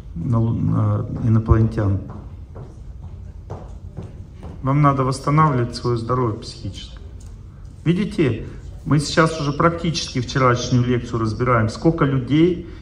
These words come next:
из-за того, что они не знают, что есть психическое питание, сколько людей выпало, это только вот здесь, в зале, а сколько вообще их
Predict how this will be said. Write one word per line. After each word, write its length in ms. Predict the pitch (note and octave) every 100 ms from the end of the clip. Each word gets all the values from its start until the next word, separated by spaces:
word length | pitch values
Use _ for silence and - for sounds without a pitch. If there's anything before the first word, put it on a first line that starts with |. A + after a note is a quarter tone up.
| -
из-за 240 | C3 C3 C3
того, 220 | C#3+ C#3+
что 180 | - C#3
они 120 | C#3
не 80 | C#3
знают, 340 | C3+ D3 B2+
что 180 | - C3
есть 240 | B2+ -
психическое 680 | - C#3 C3+ C3 - - B2
питание, 760 | B2 A#2 D#3 E3+ D3+ G2+ F2 - - - - - - - E3
сколько 380 | - D#3 D3 -
людей 680 | C3+ B2+ C#3 E3+ F3 - -
выпало, 720 | G#2+ D3+ C#3+ C#3+ B2+ B2 - - - - -
это 220 | B2+ C3
только 260 | D3 D#3 E3
вот 120 | D3+
здесь, 260 | C3+ E3 C3
в 20 | A2
зале, 460 | D3 C3 G#2 F#2+ A2
а 60 |
сколько 320 | G#2+ - -
вообще 500 | C#3+ C#3+ - F3 C#3
их 60 | G#2+